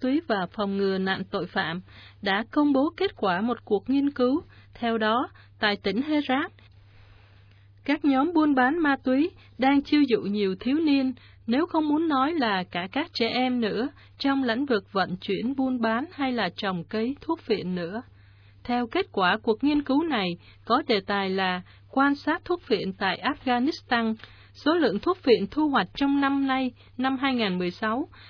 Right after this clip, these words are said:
đã gia tăng bốn mươi sáu phần trăm so với năm ngoái, từ ba ngàn ba trăm tấn lên tới bốn ngàn tám trăm tấn. Cũng trong năm nay, tổng số đất đai dành để trồng thuốc viện gia tăng mười phần trăm.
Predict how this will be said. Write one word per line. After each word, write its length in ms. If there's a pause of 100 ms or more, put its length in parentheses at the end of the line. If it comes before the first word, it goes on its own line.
(140)
đã 80
gia 240
tăng 320
bốn 220
mươi 100
sáu 220
phần 280
trăm 260
so 260
với 180
năm 240
ngoái, 340 (420)
từ 240
ba 260
ngàn 300
ba 200
trăm 200
tấn 200 (320)
lên 240
tới 340
bốn 220
ngàn 280
tám 320
trăm 220
tấn. 240 (840)
Cũng 220
trong 260
năm 200
nay, 260 (220)
tổng 180
số 240
đất 200
đai 260
dành 260
để 180
trồng 240
thuốc 260
viện 260
gia 140
tăng 340
mười 160
phần 240
trăm. 320